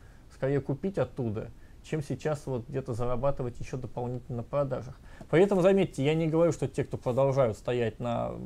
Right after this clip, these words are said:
продаже по евро, что они где-то будут, э, недополучат прибыль или где-то, может быть, окажутся в убытках. Нет. Э, имеет смысл, наверное, стоять, имеет смысл дожидаться более низких целей, наверное, если вы уже находитесь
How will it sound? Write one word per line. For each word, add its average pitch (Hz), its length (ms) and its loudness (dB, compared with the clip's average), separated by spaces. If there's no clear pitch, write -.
продаже 113 360 -2
по 131 180 2
евро, 160 300 2
что 123 180 -8
они 120 160 -4
где-то 117 320 -4
будут, 110 300 -6
э, 117 680 6
недополучат 143 720 2
прибыль 120 440 2
или 113 120 -2
где-то, 113 300 -4
может 110 180 -2
быть, 113 140 -6
окажутся 120 420 -4
в 139 80 -2
убытках. 175 460 -4
Нет. - 160 -2
Э, 165 220 -2
имеет 196 380 4
смысл, 135 320 -2
наверное, 127 320 -2
стоять, 180 440 -2
имеет 143 360 0
смысл 123 340 -4
дожидаться 117 560 -4
более 117 260 -4
низких 123 380 -6
целей, 240 240 -4
наверное, 180 440 0
если 127 260 -2
вы 131 100 0
уже 139 160 -2
находитесь 139 580 -4